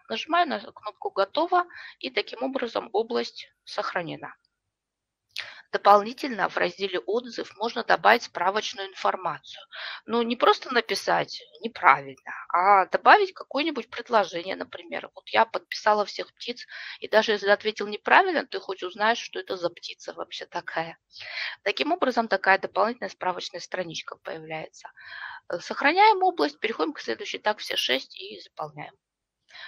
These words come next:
Внизу опять находим зелёную кнопку «Сохранить», получаем код и ссылку, и можно делиться.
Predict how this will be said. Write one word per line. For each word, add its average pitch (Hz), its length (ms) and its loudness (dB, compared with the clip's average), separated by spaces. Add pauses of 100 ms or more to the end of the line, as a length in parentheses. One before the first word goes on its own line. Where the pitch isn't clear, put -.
(120)
Внизу 202 480 2
опять 156 340 0
находим 170 400 -4
зелёную 165 400 -2
кнопку - 340 -14
«Сохранить», - 880 -6
получаем - 460 -4 (100)
код 392 240 -2
и 185 60 -8
ссылку, 262 580 -6 (300)
и - 100 -20
можно 226 260 -10
делиться. - 460 -20